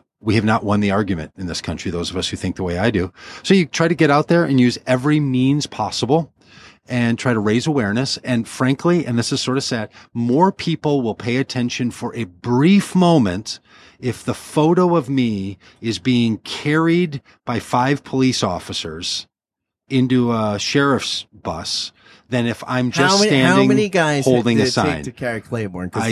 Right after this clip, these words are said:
Speaker 2: you're a bigger guy than him.
Speaker 1: Uh, well, of the thirty-two or thirty-six people that were arrested, my wife asked me,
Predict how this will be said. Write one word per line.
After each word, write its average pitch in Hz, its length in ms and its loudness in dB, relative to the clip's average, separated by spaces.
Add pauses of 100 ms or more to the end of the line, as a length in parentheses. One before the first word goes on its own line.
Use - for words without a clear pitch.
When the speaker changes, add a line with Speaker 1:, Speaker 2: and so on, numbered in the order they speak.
Speaker 2:
you're 156 200 4
a 131 60 2
bigger 127 380 -2
guy 110 300 -6
than 90 140 -14
him. 80 240 -16
Speaker 1:
Uh, 95 160 -14
well, 110 360 0 (460)
of 147 220 0
the 175 100 0
thirty-two 147 1040 2
or 131 80 4
thirty-six 123 540 -2
people 113 240 -2
that 107 100 -4
were 104 220 -2
arrested, 98 360 -4
my 98 140 -4
wife 101 280 -2
asked 104 240 -4
me, 113 100 -2